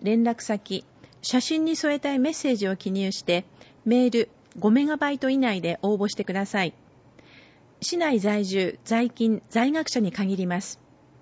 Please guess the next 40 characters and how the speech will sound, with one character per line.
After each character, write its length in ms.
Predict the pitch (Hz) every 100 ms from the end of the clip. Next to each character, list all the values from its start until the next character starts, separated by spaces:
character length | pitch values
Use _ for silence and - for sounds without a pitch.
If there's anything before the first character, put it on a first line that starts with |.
| _ _ _ - -
写 160 | 226
真 240 | 226 311 311
に 100 | 269
は、 240 | 190 196 - - - 294
I 180 | 339
live 240 | 339 262 233
in 260 | 196 180 -
つ 120 | -
く 100 | -
ば 100 | 254
み 140 | 247 240
ら 120 | 185
い 120 | 156 175
ロ 140 | 214
ゴ 160 | 254 285
が 140 | 302
入 200 | 269 269
り 100 | 254
ま 100 | 254
す 140 | 254 202
の 100 | 175
で、 220 | 170 175 - - -
縦 240 | - 254 294
長 240 | 311 294
の 120 | 285
写 160 | 269 254
真 280 | - 247 240
を 120 | 220
応 160 | 196 202
募 140 | 202
し 60 | -
て 100 | 202
く 80 | 190
だ 100 | 190
さ 160 | 190
い。 120 | 180 - _ - _ - - _ - - - -
市 320 | - 320 - _
ラ 180 | 208 254
イ 160 | 277
ン 60 | 254